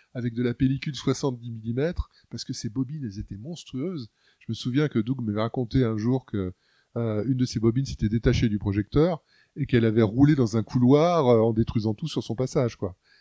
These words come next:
C'est, je veux dire, c'était des trucs absolument monstrueux parce que c'était encore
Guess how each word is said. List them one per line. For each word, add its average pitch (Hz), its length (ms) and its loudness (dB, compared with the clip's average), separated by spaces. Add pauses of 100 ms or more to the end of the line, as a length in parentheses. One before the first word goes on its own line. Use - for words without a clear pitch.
(100)
C'est, - 200 -8
je 127 60 -4
veux 139 60 4
dire, 139 80 4
c'était 123 220 -2
des 120 80 4
trucs 185 200 0
absolument 151 320 -2
monstrueux 170 420 -2
parce 147 180 -2
que 127 80 -8
c'était - 240 -10
encore 156 460 -2